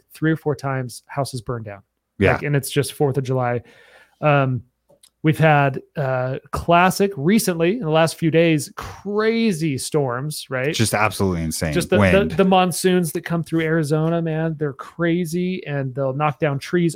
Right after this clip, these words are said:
Speaker 1: onto houses, onto cars, onto neighbors, and then the neighbors hate us because the tree fell down. Like,
Speaker 2: <laughs>
Speaker 1: dude, I mean, you, you dealt with one
Speaker 2: I,
Speaker 1: forever.
Speaker 2: yeah, the, the,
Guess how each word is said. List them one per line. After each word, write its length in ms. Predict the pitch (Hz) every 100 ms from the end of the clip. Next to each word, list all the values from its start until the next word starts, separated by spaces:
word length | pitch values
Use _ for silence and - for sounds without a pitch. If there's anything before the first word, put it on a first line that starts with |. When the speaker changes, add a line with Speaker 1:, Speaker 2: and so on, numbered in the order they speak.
| -
Speaker 1:
onto 220 | 160 147
houses, 460 | 117 196 180 190 190
onto 240 | 143 131
cars, 580 | - - 185 175 180 165
onto 320 | 170 156 135 139
neighbors, 500 | 147 185 170 175 151
and 60 |
then 80 | 147
the 60 | 139
neighbors 400 | 139 180 170 160
hate 240 | - 170
us 360 | 170 175 - -
because 300 | 156 - 160
the 80 | -
tree 200 | - 185
fell 180 | - 180
down. 320 | 165 160 156
Like, 120 | 156 135 -
Speaker 2:
<laughs> 140 | - -
Speaker 1:
dude, 200 | 165 143 - _ _ 151
I 40 |
mean, 160 | 156 151
you, 100 | 190
you 220 | 175 214
dealt 200 | 180 175
with 140 | 170
one 180 | 170 175
Speaker 2:
I, 20 | - 123 120
Speaker 1:
forever. 200 | 170 156
Speaker 2:
yeah, 160 | 139
the, 200 | 117 123
the, 420 | 117 113 123 131